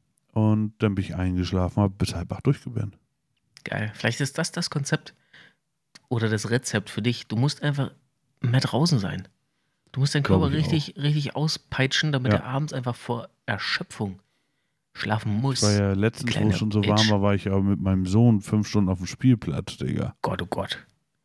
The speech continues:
Speaker 1: Alter. Digga, da waren auch zweiunddreißig Grad oder so.
Speaker 2: Da ist ja auch kein Schatten nirgends, ne?
Speaker 1: Gar nix, Diggi. Ich hab den Jungen alle halbe Stunde eingecremt. Und,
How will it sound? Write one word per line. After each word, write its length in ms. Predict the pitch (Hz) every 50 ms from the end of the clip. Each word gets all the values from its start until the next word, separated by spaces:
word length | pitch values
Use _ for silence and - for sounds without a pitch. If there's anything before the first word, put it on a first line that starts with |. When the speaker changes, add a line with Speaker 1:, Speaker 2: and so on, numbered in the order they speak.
| _ _ _ -
Speaker 1:
Alter. 580 | - 101 104 101 92 80 73 69 65 95 - - _ _ _ _ _ _ _ _ _ _ _ _ _ _ _ _ _ _ _ _ _ _ _ -
Digga, 140 | - 95 98
da 120 | 92 92 90
waren 160 | 95 95 92
auch 140 | 85 98 -
zweiunddreißig 560 | - - - 101 101 98 95 95 90 95 95
Grad 300 | - - 98 101 98 -
oder 160 | 82 80 87 82
so. 260 | 82 87 87 - _ _ _ _ _ _ _ _ - -
Speaker 2:
Da 120 | - - -
ist 80 | 104
ja 80 | 113 139
auch 100 | 147 -
kein 160 | - - 107
Schatten 320 | - - - - 131 110 98
nirgends, 320 | 98 95 92 90 92 92
ne? 180 | 98 120 147 - - _ _ _
Speaker 1:
Gar 360 | - 117 - - 98 107 113 117
nix, 380 | 110 101 95 - - - -
Diggi. 400 | - 95 95 95 98 98 95 - - - _ _ _ _ _ _
Ich 140 | - 101 98
hab 80 | 95 92
den 140 | 104 101
Jungen 180 | 107 107 107 85
alle 160 | 101 107 110
halbe 160 | 104 113 107
Stunde 220 | 104 - 107 101 95
eingecremt. 560 | 92 104 117 120 123 - 151 170 208 - - _ _ _ _ _ _ _ _ _ _ _ _ _ _ - - - - - - - - - - - -
Und, 400 | 104 104 101 101 98 95 90